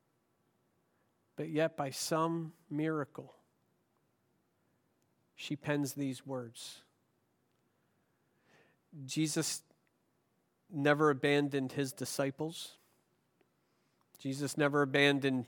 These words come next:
Johnny. Jesus is never going to abandon you. Father, thank you for that promise. Thank you that you are our constant help.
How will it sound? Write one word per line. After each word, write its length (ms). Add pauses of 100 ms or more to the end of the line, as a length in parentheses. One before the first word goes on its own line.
(420)
Johnny. 500 (1200)
Jesus 420
is 100
never 260
going 300
to 160
abandon 460
you. 160 (640)
Father, 400 (3750)
thank 240
you 80
for 140
that 200
promise. 600 (1800)
Thank 240
you 140
that 160
you 180
are 220
our 160
constant 640
help. 320